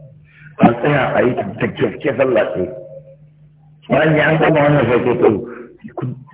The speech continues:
ku dawo fa nan fa wannan su koma ta sai a, a kafa, sai wannan su, wani ya ki tashi ya tafiya. Ko ba wani ya gare mu ba.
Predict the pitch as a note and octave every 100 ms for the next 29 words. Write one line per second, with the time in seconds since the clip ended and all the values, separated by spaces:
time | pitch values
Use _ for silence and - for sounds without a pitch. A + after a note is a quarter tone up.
0 | G#2+ - B2 C#3 D3+ D#3+ D#3 D3+ D3 A#2
1 | A#2 B2+ B2 G#2 - A#2 G#2+ G2 G#2 G2
2 | A2 G#2+ - - F#2+ F#2 F#2 F#2 G#2 B2+
3 | B2+ C3+ A2+ G#2+ G#2 D2 D2 A2 - -
4 | - - D3+ D3 - B2 A#2 G2 G2+ D#2+
5 | - F#2 G2 E2+ - F#3+ E3+ D3 C#3 C#3
6 | B2 G#2 G#2+ G#2 F2+